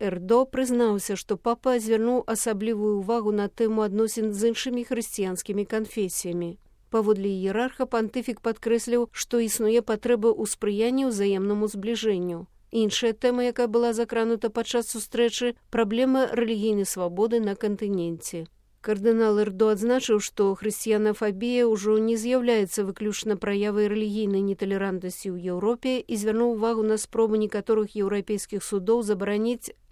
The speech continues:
абрад абразання ці продаж кашэрнага мяса. Не застаўся пад увагай канфлікт у Сірыі, пераслед хрысціян на Блізкім Усходзе.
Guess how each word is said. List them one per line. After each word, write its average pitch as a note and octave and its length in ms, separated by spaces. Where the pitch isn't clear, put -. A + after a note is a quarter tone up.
абрад G#3 420
абразання A3 640
ці C4+ 160
продаж G#3+ 640
кашэрнага G3 640
мяса. F3 400
Не A3+ 140
застаўся A3+ 560
пад G#3+ 320
увагай A3+ 480
канфлікт G#3+ 560
у G#3+ 160
Сірыі, A3 320
пераслед G#3+ 400
хрысціян A3 560
на A3+ 80
Блізкім F#3+ 480
Усходзе. F3+ 540